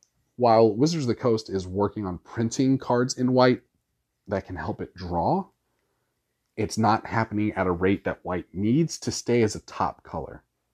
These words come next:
I do think white's incredibly powerful in that its cards that you can splash into decks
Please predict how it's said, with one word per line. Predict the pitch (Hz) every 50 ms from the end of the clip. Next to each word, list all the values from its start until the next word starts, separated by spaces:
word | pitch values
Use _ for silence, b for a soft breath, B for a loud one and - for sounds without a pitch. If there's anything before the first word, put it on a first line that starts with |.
| _ _ -
I | 98
do | 101 95 139 165 160
think | - 160 127 101 107
white's | 107 101 101 -
incredibly | 107 104 - 104 95 82 80 82
powerful | - - - 101 101 101 - - 113 98
in | 85 98 98
that | 92 92 90 - _
its | 101 90 - -
cards | - - - - 117 110 101 92
that | 104 110 90
you | 104
can | - - 92
splash | - - - - - 90 87 - -
into | 101 87 - 85
decks | 73 - 95 98 104 - - -